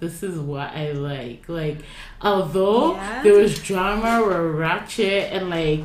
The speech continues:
Speaker 1: yo, but it was like, this is my people. Like, I felt like there, it was like, I was learning about different cultures, but it wasn't what, like, I liked. Like,
Speaker 2: Yeah.
Speaker 1: back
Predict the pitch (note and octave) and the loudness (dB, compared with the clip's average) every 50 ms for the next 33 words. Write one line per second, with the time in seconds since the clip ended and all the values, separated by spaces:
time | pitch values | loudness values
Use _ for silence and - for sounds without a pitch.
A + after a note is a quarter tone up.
0 | D#3 E3+ E3+ E3 F3 F3 E3+ E3 D#3+ D3+ C#3 C3+ C3+ C3+ - - - - - - | -6 -8 -6 -6 -4 -2 -2 -2 0 -2 -2 -2 -4 -6 -10 -14 -18 -20 -20 -20
1 | - - - - - - - - - - - - - - - - - - - A3+ | -20 -20 -20 -20 -20 -20 -20 -20 -20 -20 -8 -4 -2 -2 -2 -4 -6 -2 0 0
2 | G#3+ - - G#3 G3+ F#3 G3 - E3 F3+ F3 E3+ D#3 D#3+ D3 C#3+ - - E3 F#3 | 2 4 4 4 4 4 2 0 -2 -4 -4 -4 -6 -6 -10 -14 -12 -6 -2 -2
3 | A3+ A3+ - - A3+ - - E3 E3 D#3 D#3 E3 F3 F3 E3+ - - G3 F#3 - | -2 -2 -2 -2 -2 -2 -2 -2 -2 -2 -2 -2 -2 -4 -8 -10 -12 -12 -10 -6
4 | F#3 F3 D#3+ D#3 D#3 D#3 D3+ D3+ D#3 D3+ D3+ - - - - - - - - - | -6 -4 -4 -2 -2 -2 -2 -2 -2 -4 -8 -12 -16 -20 -20 -20 -20 -20 -20 -20
5 | - - - - - A3 A3+ A3 - A3+ A#3 - C4 C4 - D#3 - C#3+ D#3 F3+ | -20 -20 -10 -2 0 0 0 0 0 -2 -2 0 0 -2 -2 -2 -4 -4 -4 -2
6 | F3 F3+ F#3+ G#3+ A3+ B3 B3+ - - F#3+ F#3 F3 F3+ D3+ D3+ E3+ E3+ E3 D#3+ D#3+ | -2 0 0 0 0 0 -2 -2 -4 -4 -4 -4 -6 -8 -8 -6 -4 -4 -2 -2
7 | D#3+ D3+ C#3 - - - - - - - - - - - - - - - - - | -2 -4 -4 -8 -14 -18 -20 -20 -20 -20 -20 -20 -20 -20 -20 -20 -20 -20 -20 -20
8 | - - - F#3+ G3 G3 G#3+ A3+ D3+ D#3+ F3 F3 F3 F3+ F3+ F#3+ G#3 A#3 A#3+ B3+ | -20 -10 -4 -2 0 2 2 0 0 -2 -4 -2 -2 0 0 2 2 2 2 0
9 | C4 - - A#3+ B3 C4 B3+ B3+ C4 A#3+ C4 B3 A#3+ - B3+ B3 C#4 C4+ A3+ - | 0 -2 -4 -2 -2 -2 -4 -4 -6 -6 -6 -6 -6 -6 -8 -8 -8 -8 -6 -6
10 | G3 F#3+ E3+ F#3 E3+ F3 F#3+ F#3+ A#3 A#3 G#3 F#3+ F#3+ F#3+ F#3+ - - - - - | -4 -4 -4 -4 -4 -4 -4 -4 -4 -4 -4 -4 -4 -4 -6 -6 -10 -16 -18 -18
11 | - - - E3+ F3+ F#3 F3 E3+ D#3+ - - F#3 F#3+ E3+ E3 D#3+ D#3+ E3+ F#3+ E3 | -16 -14 -10 -6 -4 -2 -2 -2 -2 -4 -6 -6 -6 -4 -2 -2 -2 -2 -2 -4
12 | D3 - - G3 G#3+ G#3+ G#3+ G#3 G3+ G3+ G3+ G3+ F#3+ - - - - - - - | -6 -6 -4 -2 0 0 0 0 0 -2 -2 -4 -8 -10 -14 -18 -20 -20 -16 -12
13 | - - - - - - - - - E3 D3+ - - D3+ E3+ D#3+ F3+ G#3+ - | -8 -6 -6 -6 -6 -6 -10 -10 -8 -8 -8 -8 -8 -6 -4 -4 -4 -4 -4